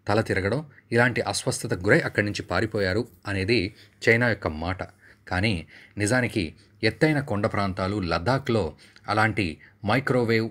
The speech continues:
వెపన్ని పెట్టాలి అంటే భారీ వెపన్ ఉండాలి. మరోవైపు ఆ భారీ వెపన్కి చాలా పవర్ సోర్స్ కూడా ఉండాలి. లద్దాఖ్ లాంటి మంచు ప్రాంతంలో పవర్ సోర్సు, ప్లగ్గులు పెట్టడం అనేది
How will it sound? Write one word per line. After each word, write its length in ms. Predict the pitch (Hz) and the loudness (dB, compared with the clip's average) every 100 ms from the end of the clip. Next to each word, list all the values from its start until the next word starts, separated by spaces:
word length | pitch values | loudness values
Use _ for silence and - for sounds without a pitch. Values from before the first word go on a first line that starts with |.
| - | -8
వెపన్ని 600 | 87 95 95 113 107 107 - - _ - | -4 -2 0 -2 -2 -6 -10 -20 _ -4
పెట్టాలి 380 | 87 113 123 | 0 2 2
అంటే 420 | 98 90 98 - - 90 | 0 0 0 0 -8 -14
భారీ 520 | 78 - 107 135 151 | -12 -4 0 2 2
వెపన్ 380 | 101 92 117 80 | 0 0 -2 -4
ఉండాలి. 360 | 82 82 78 - _ - | -4 -4 -4 -10 _ -4
మరోవైపు 540 | 117 110 104 107 113 - - - 113 | 0 2 2 0 -2 -4 -12 -4 2
ఆ 100 | 110 | 2
భారీ 360 | 85 110 139 | 2 2 2
వెపన్కి 600 | 127 101 104 95 113 76 - - _ - | 2 -2 -4 0 0 -2 -10 -20 _ -2
చాలా 160 | 131 143 | 0 0
పవర్ 320 | 143 104 135 | 2 2 2
సోర్స్ 400 | - 120 147 143 | 2 0 0 0
కూడా 220 | 127 120 | 0 0
ఉండాలి. 340 | 90 78 80 - _ _ _ _ _ | -2 -4 -8 -10 _ _ _ _ _
లద్దాఖ్ 400 | 98 104 110 117 | 0 4 4 4
లాంటి 260 | 104 95 92 | 2 0 0
మంచు 300 | 87 98 101 | -2 -2 -2
ప్రాంతంలో 480 | 92 98 98 117 123 | -2 -2 -2 -4 -4
పవర్ 320 | - 92 120 | -2 0 0
సోర్సు, 400 | - 110 101 123 | 0 0 0 -4
ప్లగ్గులు 420 | 113 87 85 113 | -4 -4 0 2
పెట్టడం 340 | 107 87 92 87 | 2 0 -2 -2
అనేది 460 | 85 98 110 71 | -2 0 0 -2